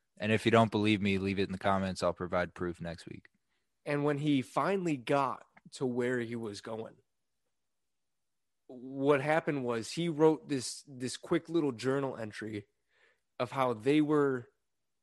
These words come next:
Speaker 2: turned around by this underground species that lives within the ice wall, because apparently within that ice wall, there's a hole that leads down to the center of the earth.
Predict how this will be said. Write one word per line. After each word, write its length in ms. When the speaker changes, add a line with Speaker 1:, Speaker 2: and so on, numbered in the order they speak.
Speaker 2:
turned 440
around 640
by 420
this 420
underground 520
species 500
that 140
lives 520
within 380
the 180
ice 300
wall, 360
because 400
apparently 420
within 300
that 240
ice 300
wall, 260
there's 220
a 60
hole 640
that 260
leads 400
down 260
to 80
the 100
center 220
of 80
the 120
earth. 340